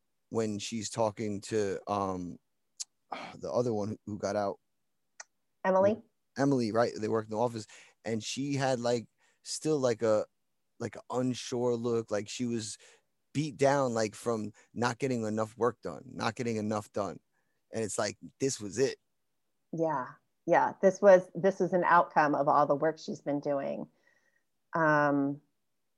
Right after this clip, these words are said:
Speaker 2: you know, this is her, this is her play, this is her Angel's Flight. This is her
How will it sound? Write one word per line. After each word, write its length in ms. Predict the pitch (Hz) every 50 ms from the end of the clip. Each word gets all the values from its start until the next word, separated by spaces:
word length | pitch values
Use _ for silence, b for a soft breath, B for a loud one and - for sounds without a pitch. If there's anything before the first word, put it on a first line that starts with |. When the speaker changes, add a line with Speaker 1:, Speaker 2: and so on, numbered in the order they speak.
| _
Speaker 2:
you 140 | 170 180 196
know, 120 | 170 160 156
this 220 | 156 226 233 240
is 100 | 226 -
her, 260 | - - 220 233 - -
this 220 | 175 202 214 214
is 120 | 240 202 -
her 280 | - 196 190 190 190 -
play, 280 | - - 180 175 165 - -
this 220 | 175 202 202 -
is 80 | 196 -
her 120 | - 180
Angel's 400 | 143 - 165 156 147 139 139 -
Flight. 280 | - 156 156 147 - -
This 160 | - 160 160 -
is 120 | 165 - -
her 480 | - 170 165 156 156 151 147 147 147